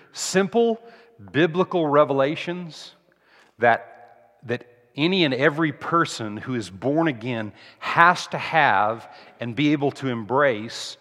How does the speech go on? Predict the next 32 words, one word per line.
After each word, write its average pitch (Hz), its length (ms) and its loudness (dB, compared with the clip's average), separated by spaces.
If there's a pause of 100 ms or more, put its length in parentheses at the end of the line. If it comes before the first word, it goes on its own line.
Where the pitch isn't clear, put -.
(560)
to 139 100 -6
be 151 200 4
able 143 200 0
to 160 120 -6
grow 131 340 4
up. - 420 0
It's - 180 -10
the 120 100 -6
tools 160 640 -2
that 123 100 0
every 147 220 0
person 143 500 -4
needs 139 400 -6
to 123 100 -10
be 120 120 -2
able 120 180 0
to - 100 -8
grow 131 400 2
up 123 200 0
and 107 140 -8
mature 123 440 -8
in 110 60 -8
the 107 80 -10
things 107 300 -10
of 104 100 -14
God. 123 340 -8 (440)
It 165 40 -6
doesn't 165 200 4
matter 160 240 6
if 135 120 2
you've 143 160 -2
been 135 220 -2